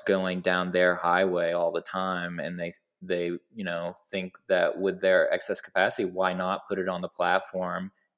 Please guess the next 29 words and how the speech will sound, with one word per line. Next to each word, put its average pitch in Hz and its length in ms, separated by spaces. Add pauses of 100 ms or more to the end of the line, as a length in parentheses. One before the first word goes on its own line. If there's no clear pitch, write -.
and, 87 680
um, 85 580 (140)
give 95 200
truckers - 380
an 90 60
opportunity 85 880 (380)
to, 87 300
to 90 100
book 98 280
there 87 360
and 87 360
help 90 220
monetize 90 540
their, 82 360
their 90 120
space 92 340
at 87 120
the - 60
same 90 300
time. 90 300
So 92 220 (420)
we're 123 100
seeing, 120 640
um, 80 600 (120)
a 98 60
lot 92 400
of 90 200
different, 87 560 (680)
uh, 95 500